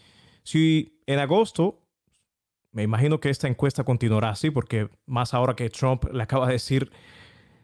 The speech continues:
eh, perdedores a los, ah, veteranos de guerra, bueno, eh, menos lo van a querer. Así que por lo menos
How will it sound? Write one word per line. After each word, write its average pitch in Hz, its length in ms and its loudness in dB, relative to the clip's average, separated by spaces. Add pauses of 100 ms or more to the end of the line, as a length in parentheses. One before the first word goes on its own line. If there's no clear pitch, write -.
(160)
eh, 117 120 0
perdedores 131 800 2
a 120 520 0
los, 117 460 0
ah, 110 420 0
veteranos 170 520 0
de 180 100 0
guerra, 170 400 0 (360)
bueno, 196 300 2 (340)
eh, 131 520 0
menos 165 420 0
lo 135 100 4
van 127 180 2
a 120 80 0
querer. 110 280 0
Así 135 260 -2
que 139 560 0 (240)
por 147 160 2
lo 151 80 4
menos 190 400 0